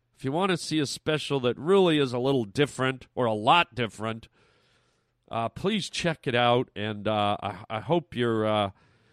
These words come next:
you get excited about it as I am and you enjoy it.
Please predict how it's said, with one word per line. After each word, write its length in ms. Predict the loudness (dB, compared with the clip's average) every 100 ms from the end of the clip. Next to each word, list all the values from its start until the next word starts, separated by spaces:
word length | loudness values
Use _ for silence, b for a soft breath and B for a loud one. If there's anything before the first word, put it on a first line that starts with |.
| b
you 120 | -6 -2
get 160 | 0
excited 600 | 0 -2 -4 0 0 0
about 300 | 0 0 2
it 80 | 0
as 160 | 0 0
I 180 | 0
am 440 | 0 -2 -2 -4 -12 _ _ _ -12
and 200 | -10 -6
you 140 | -6
enjoy 440 | -6 -6 -4 0 0
it. 180 | -4